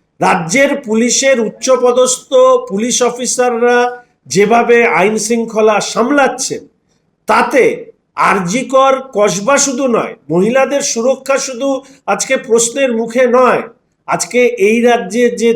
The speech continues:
দুষ্কৃতি রাজ, জঙ্গল রাজে পরিণত হয়েছে, এটা আরেকবার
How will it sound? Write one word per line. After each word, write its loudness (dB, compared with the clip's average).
দুষ্কৃতি -6
রাজ, 2
জঙ্গল 2
রাজে 2
পরিণত 0
হয়েছে, 0
এটা 2
আরেকবার 0